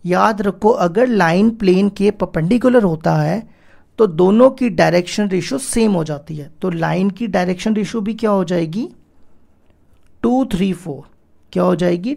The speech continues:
टू, थ्री, फ़ोर। अब हम निकालेंगे इक्वेशन किसकी? ओएम की। Let the equation of O M, वो क्या होगी? X minus X one upon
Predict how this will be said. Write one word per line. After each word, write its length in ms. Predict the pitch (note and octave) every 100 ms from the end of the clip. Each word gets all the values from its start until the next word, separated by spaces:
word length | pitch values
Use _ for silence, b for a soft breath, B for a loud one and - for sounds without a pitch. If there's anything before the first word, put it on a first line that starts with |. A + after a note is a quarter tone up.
| -
टू, 220 | - G3 A3+
थ्री, 280 | G#3 G3 A#3
फ़ोर। 260 | - D3 _ _ _ _ _ _ b b b b b -
अब 140 | G#3+
हम 80 | C4
निकालेंगे 500 | B3 A3+ F#3+ G3 G#3
इक्वेशन 480 | A3 F#3 F#3 F3 G#3+
किसकी? 380 | G3+ G3 - B3+ -
ओएम 280 | F#3 E3 D3
की। 200 | C#3 D#3 - _ _ _ _ _ _ _ _ - -
Let 380 | E3 G#3+ C#4+ - - _ _ _ -
the 220 | D3+ G#3 A#3
equation 600 | G3+ - F#3 F#3 - F#3 E3
of 240 | G3 - -
O 80 | G3 E3
M, 140 | D3 F3+ - - - _ _ _ _ _ _ _ _ _ _ _ _
वो 140 | E3 F#3
क्या 160 | F#3+ F#3+
होगी? 320 | D#3+ G3+ - _ _ _ _ _ _ _ - - - - _ _ - - - G#3+
X 280 | C4+ -
minus 460 | G3+ F3 E3 F3+ F3+
X 220 | E3 D#3 F3
one 200 | F#3+ F#3
upon 360 | F3+ F3+ G#3